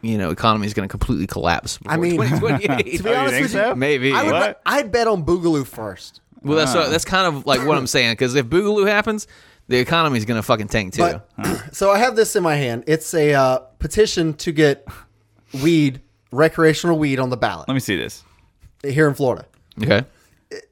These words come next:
Speaker 2: The point is, so many people in the fucking Libertarian Party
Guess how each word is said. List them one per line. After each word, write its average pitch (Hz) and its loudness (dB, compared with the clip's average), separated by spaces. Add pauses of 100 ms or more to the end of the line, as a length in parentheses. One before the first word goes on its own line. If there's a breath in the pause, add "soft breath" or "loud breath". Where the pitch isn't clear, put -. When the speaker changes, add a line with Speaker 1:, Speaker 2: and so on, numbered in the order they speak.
(160)
Speaker 2:
The - -4
point 294 2
is, 202 0 (1000)
so - 0
many 262 2
people 262 2
in 185 0
the 160 4
fucking 220 0
Libertarian 233 2
Party 165 0